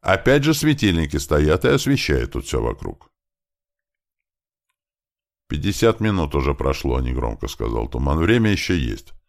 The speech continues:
Пошли дальше». Вскоре дорога привела нас к очередному туннелю, уходящему дальше. Кстати говоря, во многих местах росли эти фиолетовые кустарники. Снаружи там, около этих грибов,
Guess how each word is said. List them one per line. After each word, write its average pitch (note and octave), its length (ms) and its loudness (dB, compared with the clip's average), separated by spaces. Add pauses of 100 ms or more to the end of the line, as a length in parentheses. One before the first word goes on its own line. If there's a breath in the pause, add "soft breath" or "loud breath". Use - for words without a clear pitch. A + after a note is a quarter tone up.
(180)
Пошли G2+ 320 -2
дальше». A#1+ 420 -6 (1300)
Вскоре E3+ 400 4
дорога B2 380 4
привела A#2 420 4
нас A#2+ 160 0
к - 60 -6
очередному F#2 640 0
туннелю, B2 400 0
уходящему D#2+ 680 0
дальше. - 440 -8 (1040)
Кстати - 460 -8
говоря, C#2 420 0
во D2+ 140 2
многих C#2+ 400 -2
местах C2+ 360 -4
росли C2 360 -2
эти C2 160 -6
фиолетовые A#1+ 680 -4
кустарники. - 680 -10 (1080)
Снаружи C3 560 4
там, E2 220 2
около C#2 320 0
этих C2 300 -2
грибов, D2 420 -2